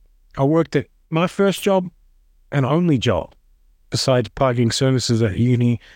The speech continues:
and, uh, was, my first, first job was, uh, it was called Electronics Boutique back then, not E B Games. It's called and they used to sell computer software and stuff.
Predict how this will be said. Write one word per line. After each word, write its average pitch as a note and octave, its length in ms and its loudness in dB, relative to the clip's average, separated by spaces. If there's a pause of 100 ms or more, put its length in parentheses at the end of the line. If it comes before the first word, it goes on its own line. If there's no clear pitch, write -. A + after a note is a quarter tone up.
(500)
and, A#2 260 2
uh, G#2 160 -2 (240)
was, C3+ 480 0
my C3 100 0
first, D#3 340 -2
first A#2 300 -2
job A2 240 -2
was, A2 320 0
uh, G#2+ 420 0 (640)
it - 120 -20
was - 80 -12
called F3+ 260 0
Electronics D#3 520 -2
Boutique C#3+ 520 -2
back B2+ 240 -2
then, F#2 220 -2 (260)
not C#3 200 -2
E C3+ 80 2
B B2 140 2
Games. A2 600 -2
It's - 100 -18
called A2 260 -2 (520)
and B2+ 120 0
they B2+ 60 2
used C3+ 140 0
to - 60 -6
sell G#2+ 220 -2
computer C3 300 -2
software A2 500 -2
and F2 120 -4
stuff. - 360 -6